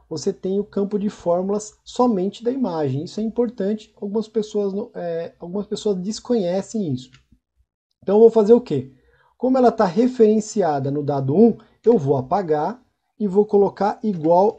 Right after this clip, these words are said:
dado dois. Olha só, como ela já tá no ref-, no gerenciador de nomes, já aparece aqui o dado dois, tá vendo? Eu clico duas vezes e olha só, eu tenho que dar Enter, senão ela não vai aceitar.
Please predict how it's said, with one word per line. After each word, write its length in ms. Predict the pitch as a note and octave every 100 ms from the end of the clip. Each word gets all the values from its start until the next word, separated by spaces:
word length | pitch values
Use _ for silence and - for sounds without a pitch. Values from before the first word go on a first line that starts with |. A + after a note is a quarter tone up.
| -
dado 680 | D#3 E3 E3+ F#3 F#3 C4 -
dois. 640 | E3+ F#3 G#3+ A3 D#3 B2+
Olha 200 | G2+ C4
só, 360 | - B2+ G2+ _ _ _ _
como 200 | A#3 B3
ela 160 | G3+
já 140 | D#3 D#3
tá 240 | - D3
no 80 | C#3+
ref-, 280 | C3 C#3 -
no 140 | C#3+ C#3
gerenciador 600 | C#3+ C#3+ C3+ C#3+ A#2+ A#2
de 140 | A#2
nomes, 460 | E3 G#3+ E3+ C3 - _ _
já 200 | D3 G3+
aparece 600 | A3 B3 A#3 G3 A#3 -
aqui 180 | G3+ E3+
o 80 | D3+
dado 280 | D3 C#3
dois, 440 | C#3 C3 A#2+ G#2 - _ -
tá 80 | A#2+
vendo? 340 | G#3 F3+ B2+ - _
Eu 100 | G3
clico 360 | G3 F3 F3+ F#3+
duas 260 | E3+ G#3 D3+
vezes 340 | F3 G#3 - _ _
e 60 | A#3
olha 100 | A#3
só, 180 | A3 E3+
eu 80 |
tenho 200 | C#3+ F#3
que 100 | G3
dar 300 | F#3+ F3+ - _
Enter, 580 | G#3+ B3+ B3 - C3+ - _ _
senão 440 | - F#3 E3 F3+
ela 120 | F#3
não 360 | F#3+ E3 F3+ A3+
vai 160 | F#3+ G3
aceitar. 640 | G3 G3 G3 - A#2 A2+